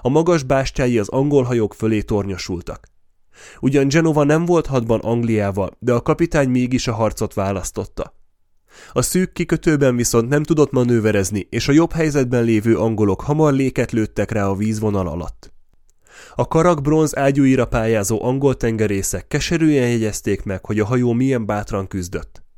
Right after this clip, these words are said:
A tüzérek még akkor is tüzeltek, amikor a hajó alámerült a talpuk alatt.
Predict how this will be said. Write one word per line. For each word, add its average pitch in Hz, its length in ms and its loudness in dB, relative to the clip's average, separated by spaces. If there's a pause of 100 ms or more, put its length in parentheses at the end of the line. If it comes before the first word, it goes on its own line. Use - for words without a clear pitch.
(400)
A 117 80 -2
tüzérek 165 480 2
még 143 180 0
akkor 147 280 0
is 139 140 -2
tüzeltek, 110 580 -2
amikor 117 360 -2
a 107 40 2
hajó 120 340 0
alámerült 120 580 0
a 98 40 -6
talpuk 95 440 -4
alatt. - 420 -10